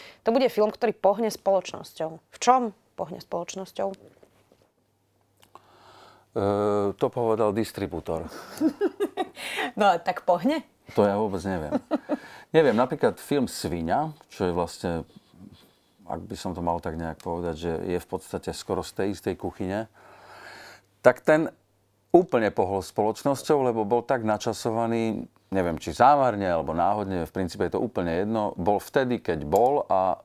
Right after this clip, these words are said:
Speaker 2: on pohol spoločnosťou. Hovorí o tom aj tá návštevnosť. A či tento, neviem, e, Rudo Biermann, ktorý je vlastne producentom aj,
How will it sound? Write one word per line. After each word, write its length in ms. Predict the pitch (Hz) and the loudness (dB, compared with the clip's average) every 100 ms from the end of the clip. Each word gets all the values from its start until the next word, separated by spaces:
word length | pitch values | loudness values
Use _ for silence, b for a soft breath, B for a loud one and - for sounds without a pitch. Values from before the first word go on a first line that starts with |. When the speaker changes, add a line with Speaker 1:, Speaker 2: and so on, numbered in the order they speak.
| 110 | -2
Speaker 2:
on 80 | 98 | 2
pohol 320 | 123 90 82 | 2 2 -2
spoločnosťou. 1040 | - 87 73 - 80 - - 78 78 - | -6 -6 -6 -6 -10 -10 -8 -6 -4 0
Hovorí 320 | 98 123 104 | 2 2 2
o 80 | 95 | 0
tom 160 | 101 87 | -2 -2
aj 160 | 80 | -2
tá 80 | 82 | -2
návštevnosť. 880 | 85 87 - 113 107 123 127 - - B B B B B B B B B - | -2 -2 -2 -2 0 -2 -4 -12 -20 B B B B B B B B B 2
A 420 | 104 101 101 98 98 - - | 4 6 4 2 0 -8 -8
či 220 | - 90 | -4 -2
tento, 560 | - 117 165 156 165 151 | 0 2 2 2 2 2
neviem, 380 | 151 123 90 85 | 2 2 0 -2
e, 40 | 82 90 90 90 87 | -2 -2 0 -2 0
Rudo 240 | 104 143 107 | 0 0 0
Biermann, 400 | 110 117 107 - | 0 0 0 0
ktorý 160 | 98 | 0
je 60 | 90 | 0
vlastne 260 | 87 - | -4 -6
producentom 640 | - 101 107 - 104 101 92 | -2 0 -2 -2 -4 -2 -2
aj, 180 | 85 | -2